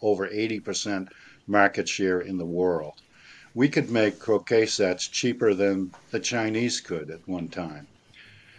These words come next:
And th-, the new regime came on board Forster's, and they decided we should be more than just croquet.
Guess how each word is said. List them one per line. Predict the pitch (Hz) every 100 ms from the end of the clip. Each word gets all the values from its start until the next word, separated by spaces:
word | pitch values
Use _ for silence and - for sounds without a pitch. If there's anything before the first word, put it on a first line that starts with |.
| - - 131
And | 123 123 120 117 120 - - - 117
th-, | 135 -
the | 117 107 123
new | 113 135 196
regime | 185 143 127 127 113 104 101 - -
came | - 113 110 107 101 101 - -
on | 113 107 104
board | 90 104 104 101 98 95 - _ _ _ _ _ _ _
Forster's, | - 156 143 - 98 90 87 - -
and | 107
they | 113
decided | 131 127 - 113 98 95 95 95 _ _ _ - -
we | 120 143
should | - 139 117
be | 117 113 107 104 101 - _ _ _
more | 113 117 135 143 147
than | 139 120 104
just | 107 - -
croquet. | 107 98 - 101 85 76